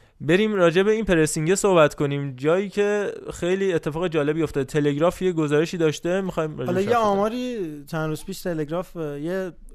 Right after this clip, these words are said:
Speaker 2: گزارش مفصل از امر پرسینگ توی لیگ برتر انگلیس منتشر کرده بود و طبق اون حالا به طور خلاصه ما می‌خوایم بحثشو بکنیم، این بود که آرسنال و برنموث بدترین عملکرد رو داشتن توی بازی از خط دروازه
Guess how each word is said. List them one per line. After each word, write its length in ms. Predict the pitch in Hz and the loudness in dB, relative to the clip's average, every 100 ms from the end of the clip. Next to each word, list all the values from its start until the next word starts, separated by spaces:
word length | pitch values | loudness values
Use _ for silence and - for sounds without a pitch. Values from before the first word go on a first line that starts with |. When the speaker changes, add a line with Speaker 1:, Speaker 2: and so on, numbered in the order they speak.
| 151 | -6
Speaker 2:
گزارش 380 | 147 139 151 185 | -4 -2 -4 -4
مفصل 680 | 165 147 139 - 151 170 | -6 -4 -6 -4 -6 -6
از 240 | 170 147 135 | -6 -8 -8
امر 240 | 147 165 | -8 -8
پرسینگ 560 | 175 151 135 - 147 160 | -6 -6 -6 -6 -10 -8
توی 160 | 170 | -6
لیگ 220 | 160 151 143 | -6 -4 -4
برتر 340 | 131 131 147 | -6 -6 -8
انگلیس 360 | 165 143 156 180 | -8 -8 -10 -10
منتشر 420 | 160 147 135 180 | -8 -8 -8 -10
کرده 420 | 170 151 135 139 | -8 -8 -8 -10
بود 260 | 135 139 139 - - _ - | -12 -14 -16 -20 -20 _ -2
و 340 | 160 160 156 | 0 2 0
طبق 220 | 151 180 | -2 -4
اون 260 | 196 202 208 | -2 -2 -2
حالا 220 | 190 190 | -2 -2
به 100 | 185 | -4
طور 180 | 175 170 | -6 -6
خلاصه 420 | 156 170 156 156 | -2 0 0 -2
ما 100 | 160 | -4
می‌خوایم 260 | 156 165 160 | -6 -6 -4
بحثشو 440 | 156 147 - - | -2 -4 -6 -8
بکنیم، 720 | 156 156 156 156 190 175 170 - - _ _ | -6 -4 -4 -6 -6 -8 -10 -12 -20 _ _
این 120 | - 175 | -6 -2
بود 140 | 196 | -2
که 120 | 196 | 0
آرسنال 640 | 196 156 151 - 156 165 190 | 2 2 2 -2 -2 -2 -2
و 140 | 165 | -2
برنموث 680 | 135 143 143 143 165 180 - - | -2 0 0 -2 -4 -6 -8 -4
بدترین 580 | 156 151 - 156 151 185 | -4 -4 -6 -6 -4 -4
عملکرد 600 | 170 156 147 160 165 170 | -4 -4 -4 -6 -6 -4
رو 60 | 180 | -6
داشتن 520 | 175 - 175 175 185 - _ - | -6 -8 -10 -8 -10 -16 _ -4
توی 120 | 185 | -2
بازی 360 | 175 165 156 190 | 2 2 2 -2
از 140 | 190 | -2
خط 240 | 185 185 | -2 -2
دروازه 580 | 180 135 123 113 104 104 | -2 -4 -6 -8 -12 -18